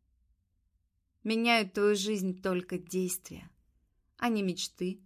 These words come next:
размышления, анализ и так далее. Поэтому хватит готовиться.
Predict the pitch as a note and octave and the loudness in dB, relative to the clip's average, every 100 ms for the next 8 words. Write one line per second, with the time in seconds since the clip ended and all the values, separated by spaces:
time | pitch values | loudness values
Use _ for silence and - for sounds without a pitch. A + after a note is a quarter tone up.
0 | _ - B3+ G#3 F#3 E3+ - E3 F3+ F#3 | _ -4 -2 0 -2 -4 -8 -6 -6 -6
1 | F#3+ F#3+ - F#3 F3 E3 E3 F3+ - - | -8 -12 -2 0 0 -2 -4 -6 -10 -14
2 | _ A3+ G3+ E3 D#3+ D#3+ - - _ _ | _ -4 -2 -4 -8 -10 -12 -16 _ _
3 | _ _ _ _ _ _ _ - G#3 G3 | _ _ _ _ _ _ _ 0 0 0
4 | G3 G3 G#3 G3+ F3+ - - D#3 - - | -4 -4 -2 -2 -2 -8 -10 -12 -10 -14
5 | - - - | -14 -14 -16